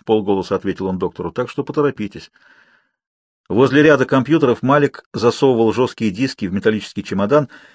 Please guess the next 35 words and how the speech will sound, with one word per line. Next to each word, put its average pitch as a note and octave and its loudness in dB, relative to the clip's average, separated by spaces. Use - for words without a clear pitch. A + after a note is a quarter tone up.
Рядом A2+ 4
с - -6
ним B2+ 0
виднелся G#2 0
портативный G#2 -2
термос G#2+ 0
для G2 0
транспортировки G#2 -2
криогенных G2 0
образцов. G2 -2
"А A#2 0
как - -10
насчёт B2 -2
остальных A2+ 2
моих B2 -2
людей?" — A#2 -4
спросил A2 -4
доктор. G#2 -4
"Они A#2 2
расходный E3+ 0
материал", — C3+ -2
сказал F2 -2
Беннет, G#2 2
не G2+ 0
без F#2+ -4
боли G#2 0
в F2+ -6
голосе, — G2 -4
"поэтому C#3 -2
я C#3+ 2
и D3 4
отправил A#2+ 2
всех - -6
вон G2+ -2
отсюда. D#2 -10